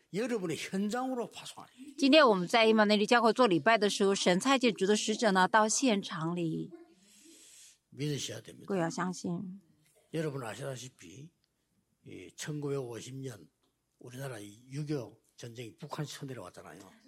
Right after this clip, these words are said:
Speaker 2: 各位知道呢，一九五零年呢，就是北韩呢，就是说来攻我们南韩。
Speaker 1: 예, 갑자기 쳐내려-, 내려온 거예요.
Speaker 2: 忽然间攻下来。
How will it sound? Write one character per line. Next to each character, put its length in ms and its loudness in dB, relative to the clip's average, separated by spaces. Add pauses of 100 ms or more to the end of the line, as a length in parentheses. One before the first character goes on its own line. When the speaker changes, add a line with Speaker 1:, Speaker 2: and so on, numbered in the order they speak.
(120)
Speaker 2:
各 100 4
位 120 8
知 160 0
道 160 6
呢， 100 2
一 120 2
九 120 6
五 100 6
零 220 4
年 220 4
呢， 180 6
就 140 4
是 60 6
北 240 2
韩 200 0
呢， 280 6
就 160 0
是 100 0
说 200 4
来 180 4
攻 240 2
我 60 0
们 120 2
南 240 4
韩。 420 -4 (140)
Speaker 1:
예, 80 -20 (400)
갑 180 -16
자 120 -10
기 100 -8
쳐 180 -10
내 160 -8
려-, 140 -18 (160)
내 80 -16
려 80 -16
온 80 -14
거 140 -16
예 20 -18
요. 340 -20
Speaker 2:
忽 80 4
然 220 8
间 240 4
攻 180 4
下 220 4
来。 320 -6